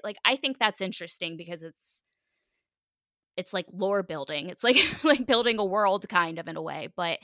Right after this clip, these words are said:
when it gets too serious, that's when it's a problem. And I think that's more of what we're seeing in, like, twenty twenty-one.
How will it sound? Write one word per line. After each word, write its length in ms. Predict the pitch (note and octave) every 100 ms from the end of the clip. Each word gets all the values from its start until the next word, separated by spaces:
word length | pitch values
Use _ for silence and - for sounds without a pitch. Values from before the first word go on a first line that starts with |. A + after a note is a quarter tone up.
| - - - -
when 120 | C4
it 120 | B3+
gets 240 | D4 C#4+ -
too 140 | B3+
serious, 640 | - F#4+ D#4+ A3 F#3+ G3 -
that's 260 | F#3+ F3+ F3
when 120 | E3+
it's 460 | D#3+ - - - - _
a 100 | -
problem. 680 | - - C#2+ - - C#2 G#2 - -
And 140 | F3+
I 80 | E3+
think 240 | F3 F#3 E3
that's 420 | E3 D#3 - -
more 320 | G3 F#3 G3 F#3+
of 120 | E3
what 180 | F3+ -
we're 80 | E3
seeing 680 | - D#4+ A#3+ F#3 F3 E3+ E3+ _ _ -
in, 180 | G3+ G3
like, 200 | F3+ -
twenty 300 | - E3 D3+
twenty-one. 600 | - D3 C3+ - - G3+